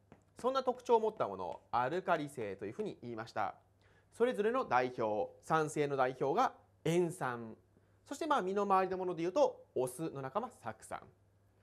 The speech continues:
アルカリ性の代表、これが実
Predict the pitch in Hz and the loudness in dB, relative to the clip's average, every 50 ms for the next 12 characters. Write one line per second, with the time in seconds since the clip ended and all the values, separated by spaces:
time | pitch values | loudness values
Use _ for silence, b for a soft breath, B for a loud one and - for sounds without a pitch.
0 | b b b b b b b b b b b _ _ - 226 269 302 - 302 285 | b b b b b b b b b b b _ _ 0 0 0 2 2 0 0
1 | 285 269 - 262 254 240 233 226 214 - - - - _ _ _ _ _ _ - | 0 -2 -4 -4 0 2 2 2 2 0 -2 -8 -20 _ _ _ _ _ _ 0
2 | 135 135 127 123 - - 113 104 101 98 - - - _ - 208 202 202 190 - | 2 2 2 0 -2 -2 -2 0 0 -2 -2 -4 -8 _ -2 2 4 4 4 2
3 | - - - 175 185 | 0 -4 -6 -6 -6